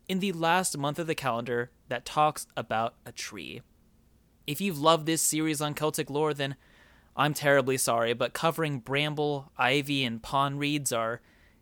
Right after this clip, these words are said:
just a little bit too far from the narrative scope that I've given myself here on this show. The last month of the calendar is elderberry, and I've seen some pretty tall elderberry, so I might come back for that one.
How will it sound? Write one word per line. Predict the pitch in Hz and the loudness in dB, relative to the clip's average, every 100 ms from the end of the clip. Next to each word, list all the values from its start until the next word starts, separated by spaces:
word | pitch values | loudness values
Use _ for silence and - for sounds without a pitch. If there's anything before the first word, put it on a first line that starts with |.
| - | -10
just | - 170 | -2 0
a | |
little | 135 139 190 | 0 2 2
bit | 165 165 - | 4 2 0
too | - 151 | 0 0
far | - 127 131 | 2 2 2
from | 139 117 | -2 -4
the | |
narrative | 117 127 127 120 117 | 0 2 2 0 -4
scope | - 120 | -4 -4
that | 117 117 | -2 -2
I've | 113 | -2
given | 135 120 117 | -4 -4 -4
myself | 113 - 117 - | -4 -4 -4 -6
here | 127 120 | -4 -2
on | 117 | -2
this | 117 - | -4 -6
show. | 127 110 117 - _ _ _ _ - | -4 -2 -4 -8 _ _ _ _ -8
The | 120 | 0
last | 131 240 180 | 4 4 4
month | 135 131 | -2 -4
of | 120 | -6
the | 131 | -4
calendar | 139 127 127 113 | 0 0 0 -4
is | 113 - | -6 0
elderberry, | 180 165 110 107 101 113 - _ - | 0 2 -4 -6 -6 -10 -12 _ -6
and | 208 | -2
I've | 311 | 0
seen | - 480 | 2 2
some | 392 165 | 2 0
pretty | - - 339 254 | -4 -4 -2 -2
tall | - 226 196 | 0 2 2
elderberry, | 233 247 127 117 113 120 | 0 0 -2 -2 -4 -4
so | 135 127 | -2 0
I | 233 | 0
might | 208 233 | 0 -2
come | 147 135 | -4 2
back | 131 | 0
for | - 123 | 2 0
that | 180 - | 0 0
one. | 113 | -10